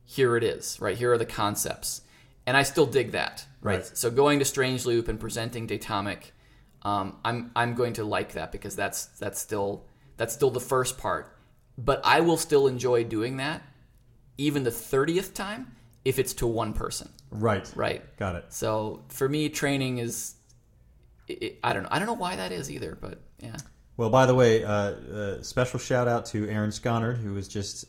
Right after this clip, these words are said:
Speaker 2: uh, announced as the Ernst and Young Entrepreneur of the Year for the
Speaker 1: Yes.
Speaker 2: state of Utah
Speaker 1: Yes.
Speaker 2: for his great work at Pluralsight.
Speaker 1: That's
Speaker 2: So,
Speaker 1: right. Yep.
Speaker 2: uh,
Speaker 1: Congratulations.
Speaker 2: go, Aaron, and,
Speaker 1: Mm-hmm.
Speaker 2: uh, keep up the good work out there, guys. We really, um, as Craig said, we, you know, we've known those guys forever. They do great work out there now, and, and, um,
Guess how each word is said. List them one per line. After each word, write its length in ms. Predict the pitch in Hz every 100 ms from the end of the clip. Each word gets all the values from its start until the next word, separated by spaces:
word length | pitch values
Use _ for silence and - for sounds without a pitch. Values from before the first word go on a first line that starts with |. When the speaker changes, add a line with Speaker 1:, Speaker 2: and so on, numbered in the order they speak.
| 101
Speaker 2:
uh, 460 | 95 92 95 92 -
announced 420 | 95 95 95 -
as 240 | 101 98
the 180 | 98 98
Ernst 240 | 110 113 -
and 140 | 107
Young 200 | 107 104
Entrepreneur 480 | 101 113 - 113 107
of 120 | 104
the 40 |
Year 300 | 95 101 98
for 80 | 104
the 80 | -
Speaker 1:
Yes. 100 | 80
Speaker 2:
state 140 | 107
of 100 | 98
Utah 600 | 98 101 - 107 113 170 -
Speaker 1:
Yes. 360 | 208 - - -
Speaker 2:
for 100 | 92
his 120 | 95
great 220 | - 101
work 220 | 92 104 -
at 200 | 98 -
Pluralsight. 520 | 95 92 - 95 98
Speaker 1:
That's 120 | - 92
Speaker 2:
So, 80 |
Speaker 1:
right. 180 | 92 92 -
Yep. 80 | -
Speaker 2:
uh, 100 | -
Speaker 1:
Congratulations. 720 | - 95 92 92 98 - -
Speaker 2:
go, 160 | 104 107
Aaron, 420 | 107 107 123 160 98
and, 260 | 92 87
Speaker 1:
Mm-hmm. 280 | 95 95 95
Speaker 2:
uh, 40 | 90
keep 180 | - 107
up 80 | -
the 80 |
good 160 | 101 107
work 180 | 107 110
out 140 | 92
there, 120 | 98
guys. 260 | 92 90 87
We 80 | 95
really, 320 | 104 104 98 - - - - - -
um, 240 | 95 92
as 100 | 90
Craig 220 | - 107
said, 340 | - 131 104 95
we, 160 | 98 -
you 60 | 101
know, 100 | 92
we've 180 | 95 101
known 100 | 101
those 160 | 95
guys 180 | - 95
forever. 540 | - 98 107 110 110 -
They 140 | 98
do 140 | 92 90
great 240 | 95 92
work 240 | 101 104
out 160 | 101 98
there 120 | 101
now, 300 | 98 95 95
and, 220 | 92 92 82
and, 280 | 90 90 92
um, 340 | 90 90 90